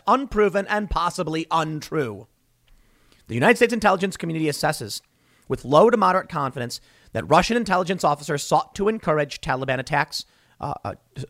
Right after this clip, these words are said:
to encourage Taliban attacks, U S and coalition personnel in Afghanistan in twenty nineteen and perhaps earlier. Do you see how they're still lying? Did you catch that one?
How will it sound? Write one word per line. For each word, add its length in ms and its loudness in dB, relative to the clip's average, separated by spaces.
to 140 4
encourage 280 2
Taliban 320 2
attacks, 460 -4
U 220 -4
S 240 0
and 180 0
coalition 600 0
personnel 420 -4
in 60 -4
Afghanistan 480 -6
in 60 -6
twenty 180 -8
nineteen 360 -8
and 100 -10
perhaps 300 -2
earlier. 360 -6
Do 420 -14
you 40 0
see 120 2
how 80 8
they're 80 4
still 280 2
lying? 320 -2
Did 120 -4
you 60 -6
catch 220 2
that 160 2
one? 220 -6